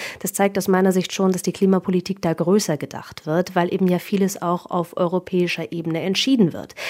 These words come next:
Das Fit for fifty-five-Paket der E-U-Kommission, das wird entscheidende Weichen stellen.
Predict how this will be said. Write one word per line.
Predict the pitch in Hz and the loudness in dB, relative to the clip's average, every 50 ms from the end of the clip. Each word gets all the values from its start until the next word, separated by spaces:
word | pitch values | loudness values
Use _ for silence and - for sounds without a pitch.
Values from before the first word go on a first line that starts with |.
| - - - - | -10 -8 -4 -2
Das | 185 175 - | -2 0 4
Fit | - 233 226 | 4 4 4
for | - - 202 | 4 0 0
fifty-five-Paket | 190 220 196 - - 180 - 180 190 226 233 233 - 226 226 - 233 226 - | 2 2 0 0 -2 -2 2 2 2 2 2 0 -4 -4 0 0 0 0 0
der | 202 190 | 0 0
E-U-Kommission, | 196 214 226 226 - 226 226 226 233 226 - 226 220 220 | 0 -2 -2 -2 0 2 2 2 2 2 0 0 2 2
das | 220 208 - | 0 0 -2
wird | - 202 196 | -4 -4 -4
entscheidende | - - 190 190 - - 196 208 214 214 214 196 190 | -2 -2 -2 -2 0 0 0 2 2 2 2 2 2
Weichen | 185 196 208 - 220 202 | 2 0 0 0 -2 -2
stellen. | - - 202 202 202 208 208 | 0 2 2 4 4 4 2